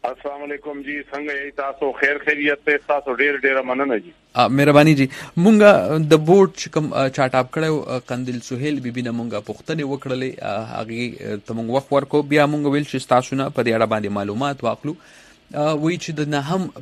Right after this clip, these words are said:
Speaker 2: پیپرې چې کومې وې، نو هغه نه وې شوې. د کووډ ناینټین یا د کرونا وایرس د وجې نه چې کوم لاکډاون و، سکولونه بند و، نو تاسو په نهم کې بیا دغه ماشومانو ته څومره نمبرې او په کوم طریقه کار دغه نمبرې ورکړې وې؟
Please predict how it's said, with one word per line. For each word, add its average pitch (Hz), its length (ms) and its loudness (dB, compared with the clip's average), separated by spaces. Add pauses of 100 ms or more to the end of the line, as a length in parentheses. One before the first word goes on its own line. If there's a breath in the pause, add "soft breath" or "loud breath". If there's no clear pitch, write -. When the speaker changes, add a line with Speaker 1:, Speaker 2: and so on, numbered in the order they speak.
Speaker 2:
پیپرې 147 420 0
چې 131 160 -6
کومې 131 280 -4
وې، 143 140 -4 (460)
نو 127 320 -6
هغه 120 260 -4
نه 143 260 -2
وې 98 200 -4
شوې. 101 220 -4
د 101 80 -4 (100)
کووډ 107 340 -2
ناینټین 104 420 -6
یا 107 100 -4
د 101 80 -6
کرونا 101 320 -8
وایرس 104 360 -6
د - 40 -10
وجې 107 240 -4
نه 107 100 -6
چې 101 200 -12
کوم 101 140 -8 (140)
لاکډاون 117 640 -4
و، 143 100 -8
سکولونه 120 380 -8
بند 117 280 -4
و، 117 80 -8 (560 soft breath)
نو 147 140 -4
تاسو 175 420 -2
په 170 320 -2
نهم 139 560 -4
کې 156 300 -6
بیا 143 160 2 (200)
دغه 120 140 -4
ماشومانو 127 600 -4
ته 135 380 -6
څومره 165 520 -6
نمبرې 127 360 -2 (100)
او 113 200 -4
په 113 60 -6
کوم 147 240 -6
طریقه 101 340 -8
کار 120 240 -2
دغه 95 180 -8
نمبرې 98 360 -6
ورکړې 95 340 -8
وې؟ - 100 -16